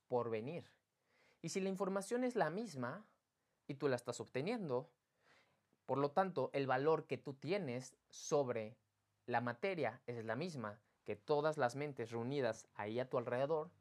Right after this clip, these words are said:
¿cuál es la diferencia entre tú y él? Allí es donde implica la visión. Y ahí en la visión generaremos carácter, un cambio de comportamiento y posteriormente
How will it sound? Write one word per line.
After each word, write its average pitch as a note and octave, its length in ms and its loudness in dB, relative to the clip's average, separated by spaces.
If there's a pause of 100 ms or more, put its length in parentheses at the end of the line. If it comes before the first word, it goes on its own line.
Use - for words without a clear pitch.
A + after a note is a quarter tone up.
(420)
¿cuál A3+ 140 2
es A#3+ 100 2
la G3 80 2
diferencia C#3+ 540 2
entre A2+ 240 -4
tú C#3+ 160 -6
y A#2 160 -4
él? C3 160 -2 (1040)
Allí B2+ 340 0
es C#3+ 100 2
donde B2 280 -2
implica A2 640 -4 (160)
la G#2 160 -8
visión. G#2 400 -12 (920)
Y A#2+ 80 0
ahí B2 240 2
en D#3 80 2
la C#3 80 2
visión C#3 480 -2 (840)
generaremos A#2+ 720 -2
carácter, A#2+ 640 -2 (480)
un A#2+ 160 -8
cambio B2 260 0
de A2 100 -2
comportamiento A2+ 920 -4 (340)
y C#3+ 80 -12
posteriormente C3+ 880 -4